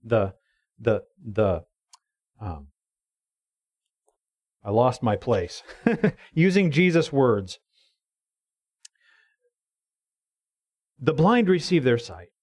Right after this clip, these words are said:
the lame walk, the lepers are cleansed, the deaf hear," and so on. What is that? I heard one commentator this week describe it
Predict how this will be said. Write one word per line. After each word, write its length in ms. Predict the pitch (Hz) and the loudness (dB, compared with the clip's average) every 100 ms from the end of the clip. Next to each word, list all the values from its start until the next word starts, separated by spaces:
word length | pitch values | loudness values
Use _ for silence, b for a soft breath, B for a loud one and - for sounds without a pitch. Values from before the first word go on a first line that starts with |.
| _ | _
the 100 | 127 | 2
lame 300 | 170 240 175 | 4 4 2
walk, 360 | 104 98 107 | 0 -2 -4
the 80 | - | 0
lepers 360 | 127 190 202 160 | 2 2 2 2
are 80 | 151 | 0
cleansed, 420 | - 107 107 - | -2 -4 -4 -4
the 80 | 139 | 0
deaf 240 | 165 165 | 2 0
hear," 400 | - 104 98 104 _ | -4 -6 -6 -10 _
and 100 | 123 | -16
so 280 | - 127 104 | -6 -4 -4
on. 180 | 98 101 _ _ | -8 -10 _ _
What 160 | 185 240 | 0 0
is 140 | 165 | 0
that? 240 | 107 80 - _ _ _ _ _ _ _ - | -4 -6 -10 _ _ _ _ _ _ _ 0
I 80 | |
heard 300 | 131 170 143 | 2 2 0
one 240 | 143 143 147 | 0 2 2
commentator 720 | - 143 139 123 131 120 113 135 | 0 0 0 0 2 2 0 0
this 260 | 131 127 | -2 0
week 260 | 127 123 - | -2 -2 -4
describe 480 | 113 - 139 139 117 | -14 -2 0 2 2
it 180 | 117 | -2